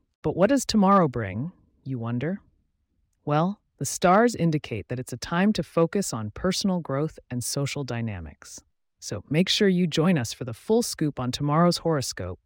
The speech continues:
right here on Cancer Daily Horoscope. As we close today's episode, I would like to extend my heartfelt thanks for listening.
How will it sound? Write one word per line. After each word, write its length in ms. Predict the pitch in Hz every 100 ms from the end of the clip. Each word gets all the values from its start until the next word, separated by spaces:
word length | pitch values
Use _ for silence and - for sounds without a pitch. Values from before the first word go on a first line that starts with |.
| _
right 200 | 135 208
here 360 | - 131 85 - _
on 140 | 104
Cancer 420 | 107 139 135 -
Daily 280 | 135 123 120
Horoscope. 720 | 120 98 95 - - - - - _ _ -
As 140 | 139
we 100 | 151
close 320 | - 185 202
today's 320 | - 196 185
episode, 500 | 165 - 127 123 117 - -
I 80 |
would 120 | 143 156
like 200 | 170 -
to 100 | 170
extend 540 | - - 165 165 165 -
my 160 | 123
heartfelt 600 | 113 - 196 - - 208 _
thanks 320 | 147 135 127
for 140 | - 123
listening. 540 | 113 110 101 80 90